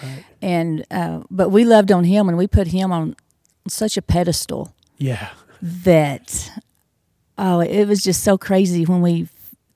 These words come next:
Speaker 2: found that out, that the, you know, the counselor we were going to said, "Who's on, who, who is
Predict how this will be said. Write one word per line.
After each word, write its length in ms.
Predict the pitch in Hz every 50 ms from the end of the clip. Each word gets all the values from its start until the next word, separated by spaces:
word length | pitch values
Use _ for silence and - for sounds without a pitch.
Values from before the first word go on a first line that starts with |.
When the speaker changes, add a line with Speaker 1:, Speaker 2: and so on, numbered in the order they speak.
| _ _ _
Speaker 2:
found 260 | - - 185 185 185
that 140 | 175 170 165
out, 500 | 175 185 180 165 156 - - - - - _
that 320 | 185 180 180 180 165 - -
the, 240 | - - - - - - _
you 100 | - 202
know, 260 | 190 175 175 180 185 - _ _
the 80 | - 190
counselor 360 | - 185 185 - - 196 185
we 120 | 185 185
were 100 | 170 180
going 200 | 175 180 190 208 -
to 160 | - 190 185
said, 260 | - - 185 175 165 - _ _ _ _ _ _ _ _ _ _ _ _ _ _ -
"Who's 220 | 320 359 359 -
on, 80 | 285 - - 208
who, 240 | 262 330 330 339
who 220 | - 214 226 294 320
is 280 | 339 247 208 - -